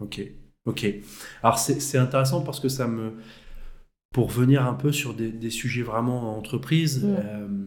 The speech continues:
Speaker 1: pour vous qui, qui nous écoutez, si vous êtes professionnel, pour le coup, vous vous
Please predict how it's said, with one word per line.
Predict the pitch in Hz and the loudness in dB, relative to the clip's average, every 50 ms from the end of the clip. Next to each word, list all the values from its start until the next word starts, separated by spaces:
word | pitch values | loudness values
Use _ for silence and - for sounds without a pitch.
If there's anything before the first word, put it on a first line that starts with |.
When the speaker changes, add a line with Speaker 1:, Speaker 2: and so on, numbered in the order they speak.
| 98 98 - - - - - - - - - - 101 101 | -8 -10 -10 -12 -12 -12 -14 -16 -16 -18 -16 -18 -18 -16
Speaker 1:
pour | - 101 98 | -12 -12 -10
vous | 104 113 | -10 -10
qui, | 110 110 - 107 104 101 | -10 -10 -6 -4 -4 -4
qui | 101 - 113 104 | -4 -4 -4 -2
nous | 104 104 98 101 | -2 -2 -2 -4
écoutez, | 101 - 110 98 - 139 139 143 143 135 | -4 -6 -8 0 2 4 4 4 4 2
si | - - | 0 -2
vous | 104 101 | -2 -4
êtes | 107 101 - - 104 101 | -4 -4 -4 -2 -2 -2
professionnel, | 98 - - - - - 104 - - 113 107 113 123 131 139 143 131 123 107 101 101 | -2 -4 -6 -10 -8 -6 -6 -4 -2 -2 -2 0 2 4 4 4 4 2 0 0 -2
pour | - 104 101 | -4 -8 -8
le | 107 104 | -8 -8
coup, | 104 - 127 123 | -4 -2 -2 -2
vous | 117 113 107 104 104 - - | -2 -4 -8 -10 -12 -14 -16
vous | 113 110 | -18 -14